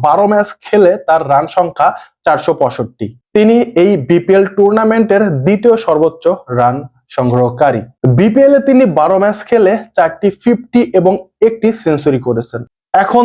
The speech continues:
দেখার বিষয়, এই তামিম কি আমাদের লিজেন্ড তামিমের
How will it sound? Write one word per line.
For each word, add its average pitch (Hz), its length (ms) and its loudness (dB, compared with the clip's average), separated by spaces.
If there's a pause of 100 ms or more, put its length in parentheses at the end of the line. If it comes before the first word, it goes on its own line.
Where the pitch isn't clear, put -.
(160)
দেখার 180 320 0
বিষয়, 180 420 0 (320)
এই 254 80 2 (160)
তামিম 208 320 2 (100)
কি 214 100 2 (200)
আমাদের 156 280 0 (200)
লিজেন্ড 165 320 2 (260)
তামিমের 156 400 0